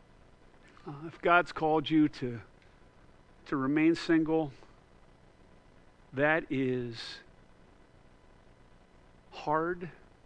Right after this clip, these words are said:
and beautiful at the same time. The Apostle Paul says, you know, if you're single, you can, don't have the, the struggles of, of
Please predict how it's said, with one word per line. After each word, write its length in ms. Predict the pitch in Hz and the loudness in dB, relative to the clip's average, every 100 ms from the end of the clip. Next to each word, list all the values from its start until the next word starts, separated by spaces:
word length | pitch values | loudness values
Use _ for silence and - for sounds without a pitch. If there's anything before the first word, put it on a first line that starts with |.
| - - - - - - - | -20 -20 -20 -20 -20 -20 -8
and 160 | 135 | -6
beautiful 400 | 127 135 131 - | -4 -4 -6 -8
at 80 | 127 | -12
the 100 | - | -12
same 280 | - - - - | -16 -16 -20 -20
time. 100 | - - - - - - - - - - - - - - - - - - - - - - - - - - - - - - - - - - - - - - - - - - - - - 190 | -20 -20 -20 -20 -20 -20 -20 -20 -20 -20 -20 -20 -20 -20 -20 -20 -20 -20 -20 -20 -20 -20 -20 -20 -20 -20 -20 -20 -20 -20 -20 -20 -20 -20 -20 -20 -20 -20 -20 -20 -20 -20 -20 -20 -20 -18
The 60 | 156 | -14
Apostle 400 | 160 156 - 147 | -8 -8 -6 -10
Paul 300 | - 147 151 | -8 -8 -10
says, 360 | - 123 120 - - - - - - | -8 -8 -8 -12 -20 -20 -20 -20 -12
you 80 | 127 | -8
know, 340 | 135 135 135 - - - - | -6 -8 -10 -14 -20 -20 -20
if 80 | - | -16
you're 80 | 107 | -12
single, 540 | - 165 175 170 160 | -2 -2 0 -4 -4
you 140 | 131 120 | -4 -8
can, 300 | 120 107 104 - - - - - - - | -12 -14 -14 -20 -20 -20 -20 -20 -20 -6
don't 200 | 175 147 | -2 0
have 400 | 143 151 151 135 | 2 2 0 -2
the, 200 | 123 120 | -4 -4
the 100 | 117 | -8
struggles 720 | - - 151 156 165 156 127 | -10 0 0 0 -2 -4 -4
of, 200 | 113 104 - - | -8 -12 -14 -14
of 120 | 107 | -14